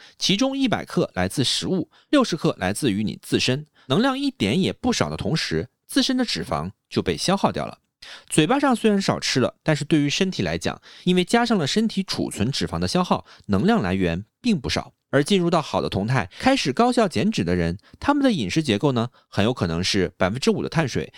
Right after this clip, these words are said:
百分之二十的蛋白质，百分之二十五的进食脂肪跟百分之五十的自身脂肪燃烧。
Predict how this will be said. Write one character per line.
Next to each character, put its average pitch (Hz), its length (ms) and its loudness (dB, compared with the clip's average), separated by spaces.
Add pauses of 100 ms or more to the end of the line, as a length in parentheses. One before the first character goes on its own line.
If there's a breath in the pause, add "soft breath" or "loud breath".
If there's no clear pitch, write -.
(120)
百 90 160 0
分 117 80 0
之 147 80 0
二 160 160 2
十 - 100 -4
的 117 80 -2
蛋 160 160 0
白 95 140 0
质， - 260 -2 (220 soft breath)
百 120 160 2
分 180 120 2
之 240 200 0
二 247 240 2
十 202 180 0
五 107 240 -4
的 90 180 -2
进 220 280 0
食 120 160 -4
脂 - 180 -4
肪 82 300 -4
跟 131 160 -2
百 85 160 -2
分 120 160 -4
之 147 160 0
五 - 180 -14
十 - 160 -6
的 - 220 -2
自 208 260 -2
身 196 320 0
脂 - 160 -8
肪 80 140 -6
燃 76 180 -4
烧。 82 240 -2